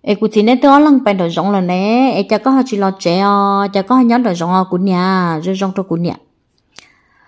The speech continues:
Ta chỉ cú nhẹ chỉ li chỉ cả té cú thia,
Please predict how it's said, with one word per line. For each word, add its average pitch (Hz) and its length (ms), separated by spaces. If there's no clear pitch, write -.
Ta 220 140
chỉ 240 360
cú 233 140
nhẹ 220 200
chỉ 247 140
li 247 220
chỉ 214 160
cả 175 140
té 226 140
cú 175 240
thia, 240 220